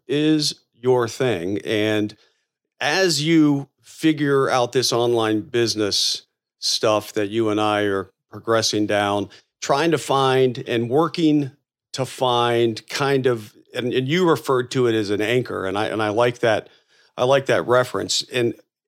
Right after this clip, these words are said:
and the way that you've put together your products and services makes a lot of sense. I mean, you're, you're going down a path, you stay true to who you are, you stay true to the leadership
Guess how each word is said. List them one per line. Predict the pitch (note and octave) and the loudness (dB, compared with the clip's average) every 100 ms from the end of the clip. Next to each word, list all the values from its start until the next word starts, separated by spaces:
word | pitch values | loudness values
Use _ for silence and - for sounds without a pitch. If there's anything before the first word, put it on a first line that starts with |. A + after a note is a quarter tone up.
| _ _ _ | _ _ _
and | C3 B2+ | -6 0
the | C3+ | 2
way | C#3+ F3 G#3 | 4 4 6
that | E3+ - | 4 0
you've | E3+ D#3+ | -2 -4
put | - D#3+ | -4 -4
together | D3+ D3 C#3+ C#3+ | 0 2 2 2
your | C3 | 0
products | B2 C#3 C3 A#2+ - | 0 2 2 2 -2
and | G#2 | -2
services | D#3+ G3+ F3 B2+ C#3 | 0 0 0 0 0
makes | C#4 - | 0 2
a | |
lot | D3+ E3+ | 2 2
of | A2+ - | 2 2
sense. | - B2 - | 2 0 0
I | A2+ | 2
mean, | C3 B2+ | 2 2
you're, | D3+ - | 0 0
you're | C3+ C#3 | -2 0
going | C#3+ E3+ F#3+ | 4 4 4
down | F3+ | 4
a | D3+ | 2
path, | C#3+ C3+ C#3 C#3 - | 2 0 2 0 -2
you | A#2+ G#2 - | -8 -8 -4
stay | - D3+ C3+ | -2 2 0
true | - D#3+ F3 | 2 2 4
to | D#3 | 4
who | D3+ | 4
you | D3+ C#3+ B2+ | 4 4 4
are, | C3 B2+ B2+ | 4 4 2
you | A#2 | 0
stay | A2 A#2 A#2 | -2 0 -2
true | - D3+ D#3 | 0 4 4
to | |
the | C3 | 4
leadership | A#2+ C3+ C3+ - C3+ B2+ | 2 2 2 2 2 0